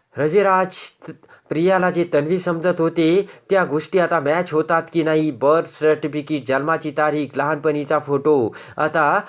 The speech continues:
अर्जुन हा रविराजांना दाखवून प्रियाचा खोट्या तन्वीचा पर्दाफाश करून आता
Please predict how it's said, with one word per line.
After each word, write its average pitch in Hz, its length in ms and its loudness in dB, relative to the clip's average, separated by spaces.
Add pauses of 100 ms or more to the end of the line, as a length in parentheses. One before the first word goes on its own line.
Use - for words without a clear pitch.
(320)
अर्जुन 165 440 0
हा 160 160 -2
रविराजांना 165 680 0
दाखवून 156 580 0 (460)
प्रियाचा 233 440 -2
खोट्या 202 380 2
तन्वीचा 196 440 0
पर्दाफाश 185 840 0
करून 185 300 -2
आता 175 240 0